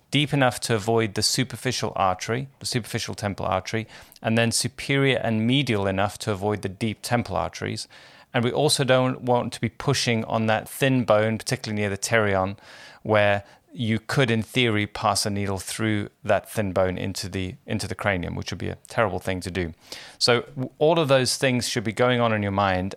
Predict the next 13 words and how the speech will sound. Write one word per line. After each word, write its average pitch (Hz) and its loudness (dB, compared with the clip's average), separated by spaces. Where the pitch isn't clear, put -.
and 107 0
altering 117 0
the 104 -4
angle 104 -2
as 95 -2
you 92 -4
inject. 90 -4
So 104 0
good 147 2
injectors 123 0
are 107 2
thinking 117 0
of 98 -4